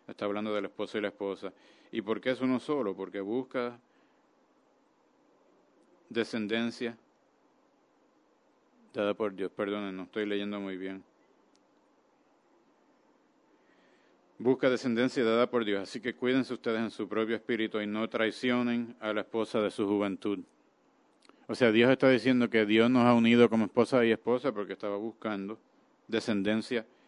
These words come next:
dada para Dios. Él quiere que produzcamos una descendencia para Él. Y este voto dice, "Voto tomar responsabilidad por la formación espiritual de mis hijos". Eso es lo que quiero hacer. Quiero tener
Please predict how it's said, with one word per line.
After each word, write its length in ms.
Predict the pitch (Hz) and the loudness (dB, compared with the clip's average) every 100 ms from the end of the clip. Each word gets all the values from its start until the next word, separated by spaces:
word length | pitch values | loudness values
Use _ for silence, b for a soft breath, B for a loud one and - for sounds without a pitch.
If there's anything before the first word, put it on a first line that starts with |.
| b b - | b b -2
dada 320 | 110 101 101 | 2 2 4
para 260 | 107 104 | 4 4
Dios. 500 | 101 123 113 90 - _ _ _ _ _ _ _ _ | 4 4 4 2 -6 _ _ _ _ _ _ _ _
Él 160 | 110 104 | -6 -4
quiere 300 | - 113 117 | 0 2 4
que 100 | 107 | 0
produzcamos 960 | - 95 - - 113 110 - 120 120 | 0 -4 -6 -10 2 2 4 6 6
una 160 | 123 110 | 6 4
descendencia 720 | 107 123 98 104 98 117 98 B B B - | 0 0 2 0 2 2 0 B B B -2
para 360 | 110 101 120 | 2 4 6
Él. 280 | 117 95 92 - b b b b _ _ _ _ _ _ _ _ _ _ b b - | 4 0 -6 -14 b b b b _ _ _ _ _ _ _ _ _ _ b b 2
Y 140 | 113 | 4
este 180 | 110 131 | 6 8
voto 420 | 123 110 101 107 | 10 8 8 6
dice, 280 | 110 - 110 | 6 4 4
"Voto 420 | 104 117 127 123 | 8 8 8 4
tomar 300 | 113 107 113 | 4 4 2
responsabilidad 640 | 117 117 104 113 104 110 117 | 2 0 0 2 4 4 4
por 140 | 113 | 2
la 160 | 104 95 | 2 0
formación 480 | 113 101 - 120 | -2 -2 0 2
espiritual 500 | 120 127 110 113 110 | 2 2 0 2 2
de 80 | 110 | 2
mis 220 | 107 98 | -2 -2
hijos". 420 | 107 98 95 - 101 | -2 0 -2 -4 -8
Eso 220 | 92 113 | -4 -2
es 40 | |
lo 120 | 107 | 0
que 100 | 104 | -2
quiero 220 | 95 104 101 | -2 -2 -2
hacer. 320 | - 113 92 | 0 0 -2
Quiero 320 | - 104 107 | -2 0 0
tener 340 | 113 110 110 | -2 -4 -6